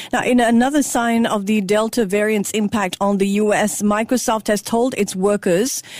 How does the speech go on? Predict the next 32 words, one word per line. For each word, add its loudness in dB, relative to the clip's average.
to -2
keep 0
working 0
from -2
home. 0
The -4
tech 0
giant 0
has 0
delayed 0
a -2
return 0
to 0
the -4
office -2
indefinitely. 0
Microsoft 0
is -2
not 0
setting -2
a 0
date -2
for 0
when 2
the 2
work 0
from -2
home 0
policy 0
may 0
change, 0
saying 0